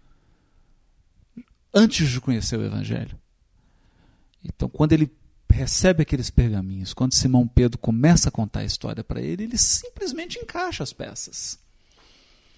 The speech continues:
Ele simplesmente responde às perguntas. Ele simplesmente percebe que é realmente naquele rumo que ele tem que caminhar. É tanto que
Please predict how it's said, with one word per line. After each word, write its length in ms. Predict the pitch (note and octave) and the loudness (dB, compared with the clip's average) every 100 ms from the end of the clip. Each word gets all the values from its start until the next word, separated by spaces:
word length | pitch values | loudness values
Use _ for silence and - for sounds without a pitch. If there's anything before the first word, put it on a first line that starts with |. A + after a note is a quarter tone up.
| - _ _ | -20 _ _
Ele 240 | E3+ D#3 F3+ | -10 -6 -2
simplesmente 1300 | - - D#4+ E4 A3+ G#3+ A3+ C#4+ - D4 D4+ D4+ C#4+ | 0 0 -2 -4 -4 -2 -2 -2 -6 -4 -4 -4 -4
responde 640 | A#3 A#3+ - C#4+ D4+ G3 | 0 2 2 6 6 6
às 100 | D3+ | 0
perguntas. 880 | - A#2 A#2 A#2+ - C3+ - - - _ _ _ _ _ _ _ - | 2 0 0 -4 -6 -6 -4 -4 -6 _ _ _ _ _ _ _ -18
Ele 380 | C#3 B2 - C3 | -14 -12 -12 -10
simplesmente 640 | - C#3+ - C3 C3+ D3+ | -10 -10 -10 -4 -4 -2
percebe 560 | - F3 - D#3+ D#3+ F3 | 2 4 4 2 0 -2
que 220 | - G3 | -2 -2
é 100 | E3+ | 0
realmente 460 | D#3 G3 D#3+ D3+ E3+ | 0 -2 -4 -6 -8
naquele 320 | E3 - F#3 | -8 -6 -6
rumo 340 | D3+ B2+ C3+ | -6 -10 -14
que 120 | C#3 | -12
ele 80 | D3 | -12
tem 160 | - D3 | -10 -12
que 60 | |
caminhar. 420 | - D#3 F3+ A#2 - _ _ _ _ - - _ | -10 -8 -8 -8 -12 _ _ _ _ -20 -20 _
É 140 | - C4 | -2 0
tanto 600 | - - C#4 E4+ - A3+ | -2 -2 0 -2 -6 -12
que 680 | - - A#3+ A#3+ B3 B3 | -10 -6 -2 -2 -2 -4